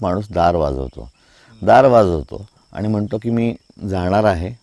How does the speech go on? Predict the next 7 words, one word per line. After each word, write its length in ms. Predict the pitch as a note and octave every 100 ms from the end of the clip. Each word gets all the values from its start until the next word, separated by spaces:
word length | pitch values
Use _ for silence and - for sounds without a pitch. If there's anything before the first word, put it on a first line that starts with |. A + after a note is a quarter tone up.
| -
मला 140 | F#2
काही 180 | F#2+ G2
मिळालं 300 | F#2+ F2+ F2+ F#2
तर 40 |
बरं 200 | F#2+ E2+
होईल." 280 | D#2 C#2 B1 - _ _ _ _ _ _ _ _ _ _ _ _ _ _ _ _ _ _
ते 60 | -